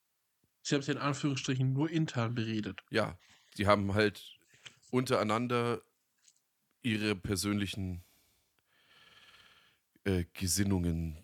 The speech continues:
Speaker 2: gegenseitig best-, also bestärkt und was weiß ich was halt, ja. Und ja, das ist, da braucht man auch nicht drüber reden, dass das keine, dass das keine, äh, gesunde Einstellung ist oder wie auch immer halt, ja. Oder das kann man auch richtig scheiße finden.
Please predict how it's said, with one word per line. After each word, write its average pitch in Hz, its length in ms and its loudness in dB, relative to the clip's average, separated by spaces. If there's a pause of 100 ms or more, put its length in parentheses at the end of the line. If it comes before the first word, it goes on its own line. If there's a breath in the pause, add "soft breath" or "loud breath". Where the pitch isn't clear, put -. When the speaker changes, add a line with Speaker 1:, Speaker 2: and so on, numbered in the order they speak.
Speaker 2:
gegenseitig 87 680 -2
best-, - 360 -6
also 87 260 -2
bestärkt 90 580 0
und 82 140 -8
was 82 200 -6
weiß 87 180 -6
ich 104 160 -10
was 92 220 -2
halt, 87 200 -8
ja. 87 260 -4
Und 90 300 -8 (100)
ja, 117 420 0
das 90 220 -12
ist, - 320 -12 (1300 soft breath)
da 98 100 4
braucht 92 240 2
man - 100 0
auch 123 120 2
nicht 151 160 -6
drüber 143 260 -4
reden, 139 360 -6
dass 120 200 -4
das - 200 -4
keine, 110 600 0
dass 104 180 -6
das - 180 -6
keine, 101 280 -2 (880)
äh, - 100 -20
gesunde 98 480 -2
Einstellung 101 480 -2
ist 98 180 -4
oder 90 200 -2
wie 95 120 -4
auch 85 160 -4
immer 123 260 -2
halt, 120 200 -4
ja. 107 160 0
Oder 92 200 -4
das 85 180 -6
kann 90 120 -4
man 90 140 -2
auch - 140 -8
richtig - 260 -12
scheiße 85 300 -2
finden. 117 400 -8